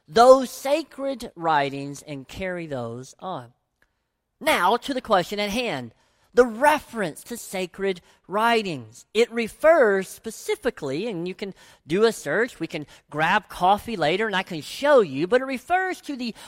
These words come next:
Old Testament. But we know with the parallel statement in verse sixteen that all Scripture,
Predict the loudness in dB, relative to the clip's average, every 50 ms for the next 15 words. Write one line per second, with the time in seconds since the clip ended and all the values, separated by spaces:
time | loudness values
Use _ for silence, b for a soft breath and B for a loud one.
0 | B B B 10 12 12 12 12 10 4 -2 -8 -8 -4 -4 -4 -4 -6 -10 -14
1 | -14 -12 -10 -8 -6 -6 -6 -8 -12 -16 -20 b b b b b b 2 2 4
2 | 2 2 2 2 4 6 6 8 8 8 8 8 6 4 2 2 0 -4 -2 -4
3 | -4 0 2 2 4 4 4 4 2 2 0 -2 -2 0 -2 -2 -4 -2 0 0
4 | -2 -2 -6 -10 -12 -10 -10 -10 -10 -8 -6 -4 -4 -4 0 4 6 8 8 10
5 | 10 10 8 8 6 4 2 -4 -8 -12 -12 -12 -12 _ -14 -14 -12 -10 -10 -12